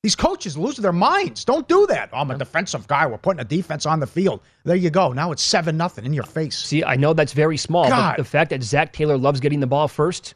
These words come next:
Speaker 1: It's awesome.
Speaker 2: he's winning me over with something
Speaker 1: Well, you
Speaker 2: like
Speaker 1: do.
Speaker 2: that, you know?
Speaker 1: I mean, when you have an elite quarterback as well,
Speaker 2: Yeah.
Speaker 1: come on.
Speaker 2: And also,
Speaker 1: What if
Speaker 2: lo-
Speaker 1: Buffalo scores, at least kicks a field goal right off the bat? That changes the whole game.
Speaker 2: Yeah.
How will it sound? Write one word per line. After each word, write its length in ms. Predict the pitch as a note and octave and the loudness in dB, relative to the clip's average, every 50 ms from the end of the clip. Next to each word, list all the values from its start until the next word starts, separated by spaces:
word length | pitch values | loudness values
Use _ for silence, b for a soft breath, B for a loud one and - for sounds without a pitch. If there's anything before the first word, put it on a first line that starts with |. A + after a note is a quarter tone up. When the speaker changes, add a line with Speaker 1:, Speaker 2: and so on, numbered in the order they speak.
| _ _ | _ _
Speaker 1:
It's 100 | - - | -2 0
awesome. 400 | F#3+ A#3+ C4 - - - - - _ - | 2 2 2 -2 -6 -8 -10 -12 _ -10
Speaker 2:
he's 120 | A#2 A#2 | -6 -2
winning 200 | C3+ D3+ E3 E3 | 2 2 4 4
me 140 | E3+ F3 F#3+ | 4 4 4
over 180 | G3+ F3 D3 | 4 2 0
with 140 | B2+ A#2+ G#2+ | -4 -6 -8
something 240 | - - C#3+ F3 G#3 | -8 -6 -4 -2 0
Speaker 1:
Well, 80 | G#3 D3 | 0 2
you 120 | C#3+ G#3 | 2 0
Speaker 2:
like 80 | D4+ E4+ | 0 0
Speaker 1:
do. 60 | D#4 | -4
Speaker 2:
that, 80 | - | -6
you 80 | A#2+ B2+ | -8 -6
know? 180 | B2 D3+ F#3 - _ _ _ _ _ - | -4 -6 -6 -8 _ _ _ _ _ -8
Speaker 1:
I 20 | - | -6
mean, 160 | C3+ C#3 C#3+ | -4 -2 0
when 120 | D3 D#3+ | 0 2
you 80 | D#3+ D#3+ | 2 2
have 120 | E3+ E3 | 2 2
an 80 | E3+ D#3 | 2 0
elite 320 | C#3 C3 D3 G#3 A3 - | 0 0 0 0 -2 -2
quarterback 560 | - - E3 G#3 C4 B3 G3+ A#3+ C4 C#4 - D#3+ | 0 0 2 2 2 -2 -2 -2 -4 -4 -6 -6
as 100 | G#2+ G#2+ | -6 -2
well, 380 | A2 C3 F3 A#3+ - E4 _ - | 0 2 2 2 0 -2 _ -6
Speaker 2:
Yeah. 140 | B2 C#3 | -4 0
Speaker 1:
come 160 | - D4 A#3+ B2 | 0 0 0 -2
on. 180 | G#2 F#2+ F2 - _ - | -6 -6 -10 -14 _ 0
Speaker 2:
And 140 | - E3+ F#3 | 2 4 4
also, 300 | G#3 B3 A#3+ - - F#3+ | 4 2 2 2 2 2
Speaker 1:
What 100 | E3+ G#4+ | 2 2
if 60 | C#4+ | 0
Speaker 2:
lo- 80 | - - | 0 0
Speaker 1:
Buffalo 360 | F4 F#4+ F#4 - F#4 D4+ A#3+ | 0 -2 -2 -2 -2 0 0
scores, 420 | G3+ - - - G#3+ F#3+ E3+ C#3+ D#3 | -2 -2 -4 -2 0 0 0 0 -2
at 380 | E3 - D#3+ - E3+ E3+ - A#3+ | -6 -10 -10 -12 -12 -8 -4 -4
least 320 | A#3 A#3 B3 A#3+ - - | -2 -2 0 -2 -2 0
kicks 220 | - C4+ - - | 0 0 2 0
a 60 | - - | -4 -4
field 320 | - - C4 E4+ F4+ A#3 | -4 -2 0 0 0 0
goal 120 | D#3+ C#3 | 0 0
right 180 | C#3 C#3 C3+ C3 | 0 0 2 2
off 180 | C3 B2 - - | 0 0 0 -2
the 100 | C3 A2+ | -6 -2
bat? 300 | G2 D3 A2+ - - b b b b | -2 -2 -2 -2 -6 b b b b
That 160 | - F#4 E3 | 0 0 0
changes 340 | - E4 F#4 G4 F#4 D4+ G3+ | 0 0 0 2 2 2 2
the 120 | G3+ F#3 | 2 2
whole 200 | D#3 A3 D4+ E4 | 4 2 2 0
game. 420 | C4 D4+ D4+ E4+ F#4+ F#4+ E4+ - - | 0 -2 -4 -4 -2 -4 -4 -6 -8
Speaker 2:
Yeah. 140 | - B2+ C3 | -10 -10 -10